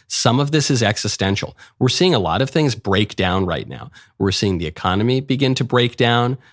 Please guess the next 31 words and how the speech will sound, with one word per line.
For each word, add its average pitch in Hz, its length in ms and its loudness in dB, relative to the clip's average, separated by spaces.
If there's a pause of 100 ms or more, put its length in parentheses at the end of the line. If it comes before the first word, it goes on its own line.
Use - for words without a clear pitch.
(100)
We're 98 140 -2
seeing 87 600 0 (360)
supply 92 500 0
chains 127 380 0
break 120 340 0
down. 104 440 2 (200)
We're 101 220 0
seeing 87 520 0
food 120 760 0 (120)
break 110 360 0
down. 107 520 2 (300)
We're 113 120 2
s-, 117 100 0
and 123 160 0
th-, 147 140 0
this 143 200 0
is, 135 220 0 (540)
th-, 147 180 0
this 147 160 0
was 143 120 2
exacerbated 117 880 0
by 101 160 2
covid, 170 460 -2
but 101 120 -4
it's 113 120 -4
been 120 140 2
a 107 60 2
longstanding 110 760 0
trend. - 440 -2 (600)
We're 120 220 2
not, 117 400 4